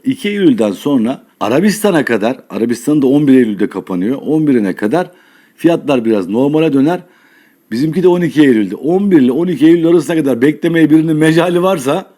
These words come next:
o arada çok sürpriz transferler olabilir o bir gün içerisinde. Çok şimdi fazla bir şey söylemek istemiyorum. Neden? Hala transfer dönemi devam ediyor.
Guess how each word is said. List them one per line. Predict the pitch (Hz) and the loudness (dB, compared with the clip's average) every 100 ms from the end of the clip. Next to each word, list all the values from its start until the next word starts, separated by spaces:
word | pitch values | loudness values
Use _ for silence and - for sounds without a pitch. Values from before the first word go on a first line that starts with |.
| - | -4
o | 170 | 0
arada | 185 143 185 208 - _ | 2 0 0 -4 -8 _
çok | - 175 - | -2 -2 -2
sürpriz | 135 165 160 | -6 -4 -2
transferler | 139 139 - 135 135 | -2 -2 -2 -2 0
olabilir | 123 110 104 | 0 -2 -2
o | 110 113 | -4 -2
bir | |
gün | 113 104 | 0 -2
içerisinde. | - 87 73 71 64 - - | -4 -6 -6 -10 -14 -14 -12
Çok | - 156 - | -2 -2 -2
şimdi | - 131 127 | -4 0 2
fazla | 123 117 117 | 2 -2 -2
bir | 101 | -4
şey | 113 104 | -4 -4
söylemek | 117 120 120 - | -2 0 0 -2
istemiyorum. | - 123 110 127 135 - _ _ 107 | -2 0 0 0 -2 -8 _ _ 0
Neden? | 131 131 160 120 | 2 2 -2 -8
Hala | - 123 120 107 | -6 -4 -2 -4
transfer | 104 101 - 98 90 | -6 -8 -6 -6 -4
dönemi | 92 87 80 | -4 -4 -2
devam | 101 110 95 | -2 -2 -2
ediyor. | 78 85 131 | -2 -2 -2